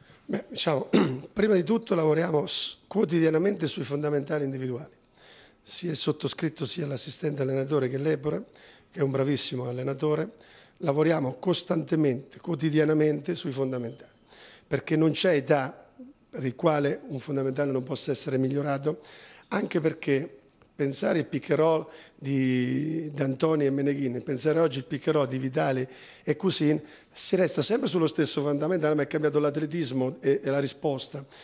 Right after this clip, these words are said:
sia per l'attaccante che per i difensori. Quindi prima di ogni altra cosa i fondamentali. La seconda cosa è la ripetitività di quello che vogliamo fare, perché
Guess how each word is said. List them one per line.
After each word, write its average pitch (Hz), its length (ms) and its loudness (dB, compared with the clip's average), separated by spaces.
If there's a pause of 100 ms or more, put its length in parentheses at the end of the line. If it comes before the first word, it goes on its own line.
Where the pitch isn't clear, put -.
(120)
sia - 260 0
per 156 140 0
l'attaccante 156 500 0
che 135 120 -2
per 147 160 -4
i - 20 -4
difensori. 127 600 -10 (460)
Quindi 180 240 2
prima 202 240 4
di 185 80 6
ogni 185 180 4
altra 175 220 0
cosa 165 360 -2
i 156 300 -4
fondamentali. 131 680 -4 (500)
La 165 140 -2
seconda 196 400 2
cosa 220 320 2
è 165 100 4
la 156 240 2
ripetitività 160 1300 -2
di - 220 -10
quello 151 200 2
che 139 120 0
vogliamo 131 360 -2
fare, 127 320 -2
perché 156 460 0